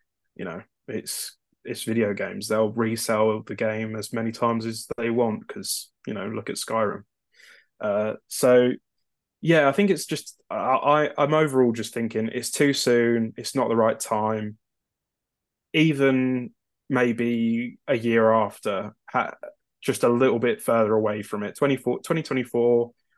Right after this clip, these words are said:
twenty twenty-five, then we're kinda getting to the stage where, oh, actually, yeah, we could see a,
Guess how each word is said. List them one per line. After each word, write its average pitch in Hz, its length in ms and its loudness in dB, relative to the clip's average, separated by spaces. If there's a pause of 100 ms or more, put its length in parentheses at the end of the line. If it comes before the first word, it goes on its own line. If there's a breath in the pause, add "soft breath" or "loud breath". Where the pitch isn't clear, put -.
(120)
twenty 127 160 0
twenty-five, 107 800 0 (520)
then 127 200 2
we're 120 60 0
kinda 113 340 -2
getting 113 240 -4
to - 140 -10
the 113 60 -4
stage 107 600 -2
where, 107 340 0 (360)
oh, 151 160 4
actually, 110 340 -4
yeah, 117 140 4
we 120 160 0
could - 260 -2
see 131 240 2
a, 107 80 -2